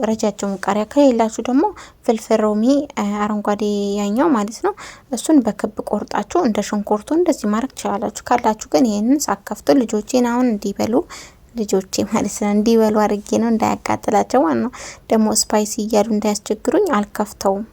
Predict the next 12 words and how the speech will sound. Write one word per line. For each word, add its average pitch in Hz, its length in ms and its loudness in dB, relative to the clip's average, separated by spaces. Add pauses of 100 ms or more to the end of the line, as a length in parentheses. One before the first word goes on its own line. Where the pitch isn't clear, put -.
(100)
ሙሉ 233 340 4
ድፍኑ 202 380 -2
ነው 202 120 -2
የማረገው። 196 520 -4 (720)
እንጨቱ - 320 4
ሁሉ 254 200 6
አልቆርጠውም፣ 202 600 0
እንደዚህ 208 500 -4
ነው 202 140 -4
የምጨምረው 202 680 -4
ማለት 208 320 -2
ነው። 220 160 -8